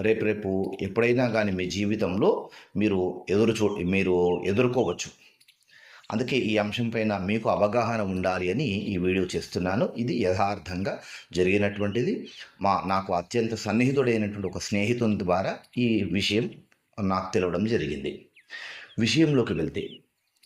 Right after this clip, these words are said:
ఎప్పుడు కూడా ముహూర్త నిర్ణయం జరిగిన తర్వాత జాతకాల పరిశీలన అనేటువంటిది చేయరు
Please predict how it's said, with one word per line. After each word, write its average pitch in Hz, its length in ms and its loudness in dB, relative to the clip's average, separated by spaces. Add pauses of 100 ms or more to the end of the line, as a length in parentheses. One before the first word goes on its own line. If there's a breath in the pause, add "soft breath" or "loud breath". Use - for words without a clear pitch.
(500 loud breath)
ఎప్పుడు 104 480 4
కూడా 95 540 2 (680)
ముహూర్త 123 400 2
నిర్ణయం 104 580 2
జరిగిన 92 460 2
తర్వాత 90 800 -2 (720 loud breath)
జాతకాల 120 480 -2
పరిశీలన 95 640 0
అనేటువంటిది 87 640 -4 (160)
చేయరు 104 260 4